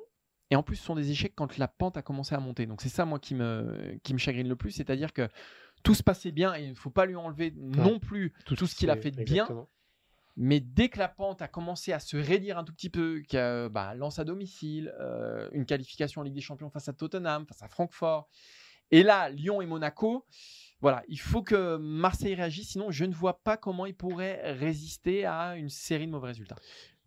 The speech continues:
Speaker 2: On parlait des cadres, Martin, on va peut-être terminer là-dessus. Euh, Mbemba est venu s'exprimer av-, après
Speaker 1: Oui.
Speaker 2: le match pour, euh, dire qu'il regrettait le, ce manque de communication. Guendouzi aussi.
Speaker 1: Mm.
Speaker 2: On a vu que Alexis Sanchez, euh, était pas spécialement content,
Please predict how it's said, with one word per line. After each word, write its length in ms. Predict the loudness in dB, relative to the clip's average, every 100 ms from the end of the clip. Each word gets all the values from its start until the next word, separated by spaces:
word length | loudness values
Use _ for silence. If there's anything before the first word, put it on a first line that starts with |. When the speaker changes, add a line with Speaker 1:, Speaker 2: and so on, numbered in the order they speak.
| _ _ 0
Speaker 2:
On 120 | 4
parlait 240 | 4 4 0
des 100 | -4
cadres, 340 | -4 -2 -4
Martin, 300 | -6 -6 -6
on 40 | -4
va 80 |
peut-être 160 | -6 -6
terminer 340 | -4 -4 -2
là-dessus. 440 | -2 -4 -2 -4 -2
Euh, 260 | -2 -2 -2
Mbemba 580 | -2 0 0 2 0 0
est 60 | -2
venu 160 | -2
s'exprimer 460 | -4 -6 -2 0 0
av-, 180 | -4 -4
après 100 | 2
Speaker 1:
Oui. 120 | 4 4
Speaker 2:
le 60 |
match 240 | 2 -2 -6
pour, 320 | -12 -8 -6
euh, 120 | -4
dire 240 | -2 -2 -2
qu'il 320 | -6 -4 -2
regrettait 420 | -2 -4 -4 -6
le, 40 | -6
ce 140 | -8
manque 140 | -8 -6
de 80 |
communication. 600 | -6 -4 -2 -2 -4 -6 -2
Guendouzi 520 | 4 4 4 -2 -2
aussi. 200 | -4 -2
Speaker 1:
Mm. 140 | -4 -4 -12 -18 -20 4
Speaker 2:
On 160 | 8 10
a 100 | 8
vu 400 | 6 0 0 -4 _ _
que 180 | -2
Alexis 300 | 0 0 0
Sanchez, 440 | 0 0 2 0 0 -4 -12
euh, 180 | -10 -8
était 160 | -4 -4
pas 140 | -4
spécialement 560 | -4 -4 -2 -2 -2 -2
content, 640 | 0 0 4 4 2